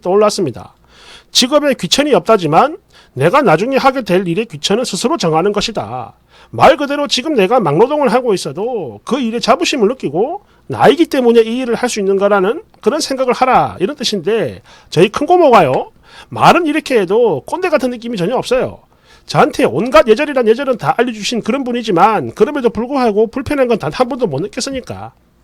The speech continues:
여하튼 그때 들었던 그 얘기를 그대로 전해주면서 "내가 지금은 편의점 유니폼을 입고 있는 처지라 남들 눈에는 천해 보일지는 모른다.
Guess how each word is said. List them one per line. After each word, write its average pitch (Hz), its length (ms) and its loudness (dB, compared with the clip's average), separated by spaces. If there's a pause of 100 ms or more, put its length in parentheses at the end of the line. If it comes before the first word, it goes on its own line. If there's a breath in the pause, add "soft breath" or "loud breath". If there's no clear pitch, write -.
(680 loud breath)
여하튼 233 360 4
그때 277 240 -4
들었던 262 360 0
그 262 120 -4
얘기를 247 300 -4
그대로 247 300 -2
전해주면서 220 960 2
"내가 180 240 2
지금은 285 400 0
편의점 277 360 -2
유니폼을 254 420 -2
입고 254 200 -6
있는 247 140 -2
처지라 240 540 4
남들 247 300 -2
눈에는 254 300 0
천해 240 300 -4
보일지는 208 440 -4
모른다. 196 520 -2